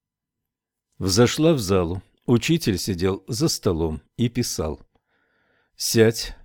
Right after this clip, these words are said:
и найди способ занять себя эти несколько минут, пока я буду занят», сказал учитель. Я сидела сбоку учителя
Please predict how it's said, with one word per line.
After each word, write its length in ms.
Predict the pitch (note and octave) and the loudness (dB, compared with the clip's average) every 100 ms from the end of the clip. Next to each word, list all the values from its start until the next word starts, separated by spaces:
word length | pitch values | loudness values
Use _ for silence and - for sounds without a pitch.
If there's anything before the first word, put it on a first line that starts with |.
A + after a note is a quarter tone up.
| _ - | _ 2
и 140 | A#2+ | 6
найди 340 | A#2+ B2 F3+ | 6 6 2
способ 480 | E3+ - B2+ D3 G2 | -2 0 0 2 0
занять 380 | F#2 G2+ G2 F#2 | 2 2 2 -2
себя 340 | - F2+ G2 | -4 -2 0
эти 160 | G2 - | 0 -2
несколько 540 | G2 G2 - F#2+ - | -2 -2 -4 -6 -2
минут, 320 | F#2 F#2+ F#2+ - | -2 -2 -2 -2
пока 280 | G2 - | -2 0
я 220 | G2+ F#2+ - | 0 0 -4
буду 300 | - G#2 G#2 | -4 -2 0
занят», 520 | G2 D#2 C#2 C#2 - - _ - | -2 -4 -8 -10 -14 -20 _ -12
сказал 420 | - F#2+ D#2 D2+ | -6 -4 -4 -6
учитель. 480 | D2 - D#2+ - - _ _ _ _ _ _ _ _ _ _ - | -8 -10 -14 -18 -20 _ _ _ _ _ _ _ _ _ _ -8
Я 260 | G2 B2 D#3 | 0 4 4
сидела 380 | D#3 C#3 D3 | 2 2 2
сбоку 460 | C3+ B2+ D#3+ G#2 G2+ | 0 2 0 2 -2
учителя 560 | F2+ - F2 F#2+ F2 | -2 -4 -6 -4 -6